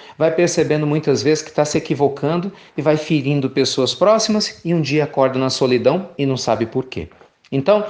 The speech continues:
que a luz do Evangelho abençoe nossas almas, que nós façamos a nossa parte pra gente construir autoridade moral, né? Que nós tenhamos sempre consciência de fazer, no mínimo, muito melhor do que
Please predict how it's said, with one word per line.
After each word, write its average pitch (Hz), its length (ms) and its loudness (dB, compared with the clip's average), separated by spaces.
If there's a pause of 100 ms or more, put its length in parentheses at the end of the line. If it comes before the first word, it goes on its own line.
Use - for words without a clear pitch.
(300)
que 202 80 2
a 180 40 6
luz 233 280 4
do 165 80 2
Evangelho 151 480 2
abençoe 156 760 2
nossas 123 400 0
almas, 82 480 -2 (320)
que - 80 -8
nós 156 160 2
façamos 147 340 -2
a 147 60 2
nossa 175 300 0
parte 113 360 0
pra 117 100 0
gente 131 220 -4
construir 151 680 -2
autoridade 131 840 2
moral, 113 540 0 (560)
né? 170 140 2
Que 170 120 0
nós 180 260 0
tenhamos 165 420 0
sempre 240 280 0
consciência 165 800 0
de 123 160 -6
fazer, 139 380 2
no 302 200 4
mínimo, 349 680 6
muito 247 380 4
melhor 190 600 4 (400)
do 170 140 2
que 190 500 -2